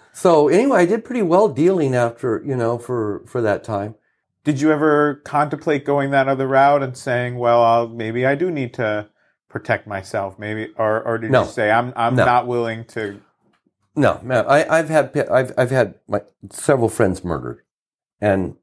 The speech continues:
Speaker 1: they're dead now. They're not coming back. I know people that have m-, murdered other people. They're scary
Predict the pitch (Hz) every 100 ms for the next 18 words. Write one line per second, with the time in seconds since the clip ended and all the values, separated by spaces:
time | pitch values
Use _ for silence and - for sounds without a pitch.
0 | _ 113 110 101 110 85 67 69 - -
1 | 101 98 104 92 85 78 - _ _ _
2 | _ _ 113 123 123 120 135 113 127 104
3 | 98 90 90 _ 117 131 _ _ _ _
4 | _ _ 127 147 156 139 120 123 123 110
5 | 95 - 117 98 - - _ _ _ _
6 | _ _ _ _ _ _ 117 110 - -
7 | 143 123 120 107